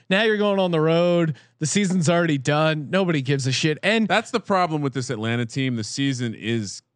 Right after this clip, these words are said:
Speaker 2: effectively over. Here's the one wrench that I keep being reminded of. They ran the table down the stretch <laughs> last year.
Speaker 1: But, and I would say this is a good argument for why they're not gonna do it again.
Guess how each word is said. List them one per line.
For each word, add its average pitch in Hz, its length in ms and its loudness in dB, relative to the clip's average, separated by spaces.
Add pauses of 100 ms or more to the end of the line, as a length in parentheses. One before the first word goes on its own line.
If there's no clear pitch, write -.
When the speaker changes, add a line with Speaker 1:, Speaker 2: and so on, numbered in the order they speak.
(140)
Speaker 2:
effectively 131 840 -6
over. 135 460 -4 (560)
Here's 202 320 -2
the 202 100 -2
one 170 280 -2
wrench 165 340 -4
that 117 120 -4
I 104 120 -4
keep - 380 -8
being 131 260 -2
reminded 110 540 -4
of. 58 180 -14 (420)
They 147 720 -4 (260)
ran 147 500 -4
the 160 80 -6
table 151 580 -8
down 113 340 -6
the 110 60 -10
stretch - 480 -6
<laughs> - 20 -12
last 92 420 -10
year. - 280 -14 (160)
Speaker 1:
But, 202 240 2 (180)
and 190 180 2
I 190 80 2
would 196 160 0
say 190 280 2
this 180 200 0
is 208 60 2
a 196 60 4
good 180 240 0
argument 180 400 0
for 160 80 0
why 160 180 2
they're 151 120 -2
not 160 180 0
gonna 147 200 -6
do 151 160 2
it 143 60 2
again. 151 340 0